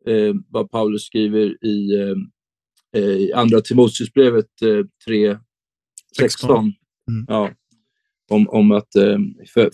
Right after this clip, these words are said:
Speaker 1: för, skriftens inspiration, den är Gud an-, gudinandad för att hela Guds människan ska växa till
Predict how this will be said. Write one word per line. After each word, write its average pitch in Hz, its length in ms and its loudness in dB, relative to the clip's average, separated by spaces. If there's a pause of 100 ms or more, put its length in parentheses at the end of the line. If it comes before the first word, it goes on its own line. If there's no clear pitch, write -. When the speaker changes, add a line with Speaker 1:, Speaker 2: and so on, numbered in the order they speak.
(100)
Speaker 1:
för, 117 200 -4 (200)
skriftens 131 580 2
inspiration, 127 640 2
den 120 120 0
är 123 40 2
Gud 123 380 0
an-, 135 260 -4 (100)
gudinandad 127 720 -6 (420)
för 139 100 2
att 123 160 0
hela 131 360 0
Guds - 480 -10
människan 117 680 -4 (500)
ska 117 500 0 (180)
växa 123 320 0
till 107 360 0